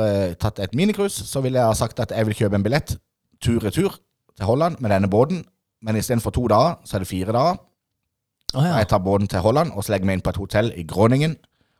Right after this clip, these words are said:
Speaker 1: og så tar jeg båten tilbake igjen tre dager senere.
Speaker 2: Ja, her
Speaker 1: Det
Speaker 2: er,
Speaker 1: ville jeg gjort.
Speaker 2: her er det mange muligheter.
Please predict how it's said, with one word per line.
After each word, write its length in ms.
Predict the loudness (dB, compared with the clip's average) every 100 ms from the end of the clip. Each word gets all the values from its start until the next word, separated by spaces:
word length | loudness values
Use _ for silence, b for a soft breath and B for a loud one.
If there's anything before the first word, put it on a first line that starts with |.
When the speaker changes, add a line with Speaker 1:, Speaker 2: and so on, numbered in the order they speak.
| -10
Speaker 1:
og 80 | -6
så 60 | 0
tar 140 | 0
jeg 80 | 4
båten 240 | 2 2
tilbake 240 | 2 0 -2
igjen 100 | -4
tre 80 | -4
dager 160 | -6 -6 -8
senere. 240 | -10 -18 _ _ _ _ _ _
Speaker 2:
Ja, 160 | -6 -2 0 -2
her 80 | 4
Speaker 1:
Det 80 | 6
Speaker 2:
er, 40 | 6
Speaker 1:
ville 160 | 6
jeg 100 | 2
gjort. 140 | -2 0
Speaker 2:
her 120 | 2
er 40 |
det 80 | 4
mange 180 | 4 2
muligheter. 540 | 4 6 6 6 4